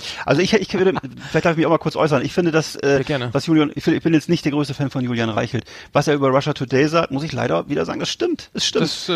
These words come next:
Speaker 1: Das ist,
Speaker 2: würde ich
Speaker 1: das
Speaker 2: auch
Speaker 1: ist, das ist,
Speaker 2: unterschreiben, ja.
Speaker 1: das ist, äh, das ist wirklich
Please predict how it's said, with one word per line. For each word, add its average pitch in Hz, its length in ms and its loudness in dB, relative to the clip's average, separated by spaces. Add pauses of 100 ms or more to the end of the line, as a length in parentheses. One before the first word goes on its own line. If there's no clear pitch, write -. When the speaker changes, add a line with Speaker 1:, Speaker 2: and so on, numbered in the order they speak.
(100)
Speaker 1:
Das 170 120 4
ist, 185 160 2
Speaker 2:
würde - 60 -2
ich - 40 2
Speaker 1:
das 123 100 2
Speaker 2:
auch 120 40 -2
Speaker 1:
ist, 117 80 -4
das 175 80 2
ist, - 20 0
Speaker 2:
unterschreiben, 117 300 -2
ja. - 20 -6
Speaker 1:
das 156 120 -2
ist, 175 180 -2
äh, 156 180 2
das 165 140 0
ist 160 120 -2
wirklich 180 460 2